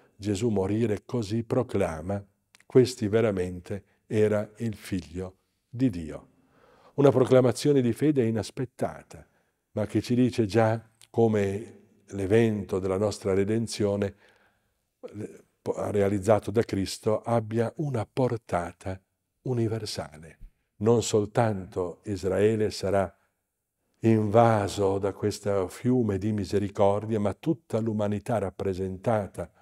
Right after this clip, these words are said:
da questo centurione romano può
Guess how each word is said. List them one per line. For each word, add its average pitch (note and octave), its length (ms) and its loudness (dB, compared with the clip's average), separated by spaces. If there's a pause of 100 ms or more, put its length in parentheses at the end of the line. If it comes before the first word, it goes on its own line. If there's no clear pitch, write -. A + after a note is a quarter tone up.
(140)
da F#2 140 -8
questo F#2+ 280 -8
centurione G2 680 -4
romano F2 500 -4 (680)
può G#2+ 580 4